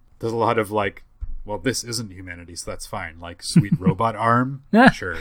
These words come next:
Speaker 2: <laughs> Mm-hmm.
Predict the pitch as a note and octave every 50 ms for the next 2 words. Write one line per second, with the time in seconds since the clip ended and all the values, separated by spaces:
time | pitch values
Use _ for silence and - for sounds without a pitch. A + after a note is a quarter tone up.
0 | - - - B3 G#3 - - - - - - - - - D#3+ - - B3 - -
1 | - G#3+ - - - - - - - F#3+ - - - F#3+ - - _ - - -
2 | _ _ - - - - - - _ _ _ - - _ - - - - _ -
3 | - - - - - _ - _ _ _ _ _ _ - C#3 A2 D3 C#3+ C3+ B2